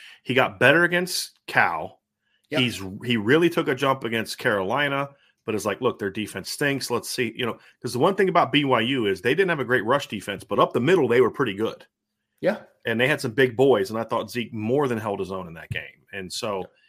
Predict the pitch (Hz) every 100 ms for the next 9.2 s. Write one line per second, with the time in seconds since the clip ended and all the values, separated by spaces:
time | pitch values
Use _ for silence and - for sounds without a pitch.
0 | _ _ - 104 127 180 - - 131 131
1 | 123 117 107 104 101 - 117 - 95 110
2 | 131 104 - 120 107 165 - 180 135 127
3 | 160 - 143 147 139 131 143 135 123 117
4 | 127 110 104 98 87 87 104 98 101 -
5 | 131 151 127 123 120 - 101 113 120 120
6 | 110 117 110 - 101 98 - - - -
7 | - 110 120 156 - 175 147 120 139 120
8 | 135 104 110 - - 123 101 123 110 76
9 | 110 110